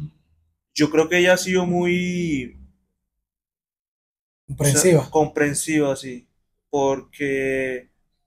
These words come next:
Speaker 1: a pesar de que yo he estado en un lado, en el otro, eh, moviéndome y no
Speaker 2: Siempre
Speaker 1: he
Speaker 2: es
Speaker 1: estado,
Speaker 2: complicado.
Speaker 1: eh, es, en,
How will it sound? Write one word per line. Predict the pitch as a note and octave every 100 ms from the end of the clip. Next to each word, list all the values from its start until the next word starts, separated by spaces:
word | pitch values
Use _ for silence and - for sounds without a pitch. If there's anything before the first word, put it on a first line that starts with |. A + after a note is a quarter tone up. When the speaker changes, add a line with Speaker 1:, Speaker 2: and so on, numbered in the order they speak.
| _ _ -
Speaker 1:
a |
pesar | - C3+ C#3
de | D#3+
que | E3
yo | D#3
he |
estado | D#3+ - D#3 D#3+ D#3 D#3 D3+
en | C#3+
un | C#3+ C3+
lado, | C3+ C#3+ C#3
en | C3+
el | C3 C3
otro, | C3+ C3+ C3+ C#3 C3+ C3 - _ -
eh, | B2+ B2+ B2 A#2+
moviéndome | A#2+ B2 C3+ C3+ D3 D3+ D#3
y | D#3+
no |
Speaker 2:
Siempre | - E3 G#3+
Speaker 1:
he |
Speaker 2:
es | G#3+
Speaker 1:
estado, | F3+
Speaker 2:
complicado. | D3 D3 D#3 F3 D3 A#2+ _ _ _ -
Speaker 1:
eh, | C3+ C3+ -
es, | C#3 C#3 - - _ -
en, | C3+ C3+ B2+ -